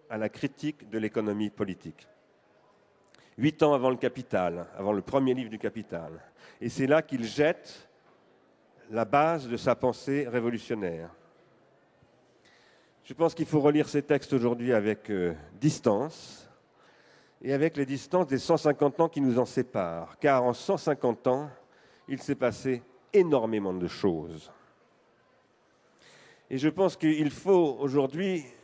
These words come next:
relire ces textes pour bâtir, pour tenter d'élaborer ce que j'appelle donc une nouvelle critique du capitalisme,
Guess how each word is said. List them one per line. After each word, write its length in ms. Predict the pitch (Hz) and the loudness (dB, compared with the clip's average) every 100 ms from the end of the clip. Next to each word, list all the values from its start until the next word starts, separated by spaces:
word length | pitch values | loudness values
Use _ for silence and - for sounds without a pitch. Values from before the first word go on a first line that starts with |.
| 120 | -8
relire 360 | 120 160 170 | 0 2 2
ces 140 | 131 143 | -2 -6
textes 380 | - 175 160 - | 2 2 2 -2
pour 180 | 135 | -4
bâtir, 640 | 117 135 135 175 165 139 104 | -2 -4 -4 -4 -2 -2 -4
pour 180 | 120 104 | -6 -2
tenter 380 | 143 139 196 | 0 4 4
d'élaborer 640 | 151 131 120 123 120 120 98 - - - _ | 4 2 2 2 2 0 -2 -10 -20 -20 _
ce 100 | - | -8
que 80 | - | 0
j'appelle 300 | 143 143 160 | 0 2 0
donc 240 | 151 170 - | 0 -2 -2
une 160 | 131 | 2
nouvelle 260 | 175 175 165 | 4 4 2
critique 400 | - 147 156 139 | -2 -4 -4 -6
du 120 | 120 | -4
capitalisme, 880 | 123 117 117 107 120 175 - 92 85 | -4 -6 -4 -4 -2 -6 -8 -8 -8